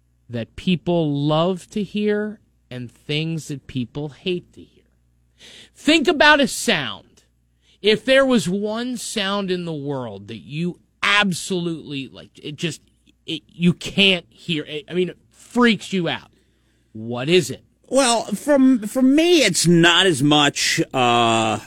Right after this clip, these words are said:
Speaker 2: the freak out as, as an annoyance. And it's,
Speaker 1: Okay.
Speaker 2: and it's because
Speaker 1: Okay.
Speaker 2: my mom always did this all the time, and she still does it. I try not to, you know, bring it up to her. You know, as you
Speaker 1: Right.
Speaker 2: get older, you deal with things. It is
Speaker 1: Right.
Speaker 2: what it, but she always taps her finger on the table.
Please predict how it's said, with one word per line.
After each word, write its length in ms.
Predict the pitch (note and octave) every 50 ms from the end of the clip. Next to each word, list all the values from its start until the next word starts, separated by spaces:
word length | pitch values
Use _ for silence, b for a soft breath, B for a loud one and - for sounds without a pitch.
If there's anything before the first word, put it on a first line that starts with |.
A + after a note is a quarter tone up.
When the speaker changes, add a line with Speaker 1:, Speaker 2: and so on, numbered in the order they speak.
| - _ _ _ _ _ - - _ _
Speaker 2:
the 160 | - B2+ A#2+ B2
freak 420 | - - - D#3+ D#3+ E3 D#3 -
out 300 | E3 D3 C3+ D3+ E3 - -
as, 240 | - B2+ A#2 - D#3
as 320 | - - C3 C3 A#2 A#2+
an 80 | C#3+ B2+
annoyance. 720 | B2+ B2+ A#2+ A2+ G2+ F2+ D2 - - - - - - - - _ _ _ _ _ _ _
And 420 | - D#3 E3 E3 E3 E3 D#3+ D#3+
it's, 80 | - - D#4 D#4
Speaker 1:
Okay. 140 | A#3+ - B3+
Speaker 2:
and 360 | G#3+ E3 C#3+ C#3 D3+ F3+ F#3+
it's 200 | F#3 F#3+ F#3 -
because 400 | - A#3 G#3 - A#3 C4+ C4 A3
Speaker 1:
Okay. 300 | F#3 G#3 G3+ F3 D#3+ G#3
Speaker 2:
my 160 | G#3+ G#3+ A3 A3+
mom 360 | A#3 A#3+ B3 C#4 D#4 D4 A#3 -
always 480 | G3 G3+ G#3+ A3 A3 A3 G#3 F3 C3+
did 200 | - D#3 D#3 C#3+
this 200 | C#3 C3+ A#2+ -
all 180 | C3+ C3 D3+ C3+
the 80 | B2
time, 380 | A2+ - - A#2+ G#2+ F2+ E2 F#2+
and 100 | G2+ -
she 100 | - -
still 260 | - - - F3 C#3+
does 280 | C3 C3 B2 A#2 A2+ G#2
it. 140 | F#2+ E2 -
I 160 | - A#2 A#2 A#2+
try 300 | - - F#3+ F#3+ D3+ A#2+
not 240 | A2+ F#2+ E2 D#2+ -
to, 220 | - C2+ B1+ - - _ _ _ _
you 100 | - E2
know, 140 | - - - _ _ _ _ _
bring 160 | - F#2 D#2+
it 80 | D2
up 120 | C2 B1+ -
to 100 | - - -
her. 220 | - D3 D#3 - - -
You 100 | E3 D#3
know, 180 | G2 E2+ G2 F#2
as 60 | G#3+
you 140 | A3+ A3 A3
Speaker 1:
Right. 140 | A3 G3+
Speaker 2:
get 100 | E3 B2
older, 240 | A#2+ A2+ G#2 G#2 D3
you 120 | F#3 F#3+ E3+
deal 200 | B2 G#2+ G#2 F#2+
with 120 | G2 -
things. 280 | - G#2+ - F#3+ A#3 B3+
It 80 | -
is 140 | B2+ B2 B2+
Speaker 1:
Right. 60 | C#3+
Speaker 2:
what 20 | C#3 D3
it, 60 | D3 B B B B B B B B
but 120 | - D#3
she 120 | - G#3
always 300 | G3+ G3+ A3+ B3 A3+ -
taps 400 | - - - - G3 F#3 F3+ -
her 80 | - E3+
finger 260 | - - E3 C#3+ C3+ B2+
on 100 | B2+ A#2+
the 40 | G#2+
table. 440 | - A#2 G#2 F2 - - - -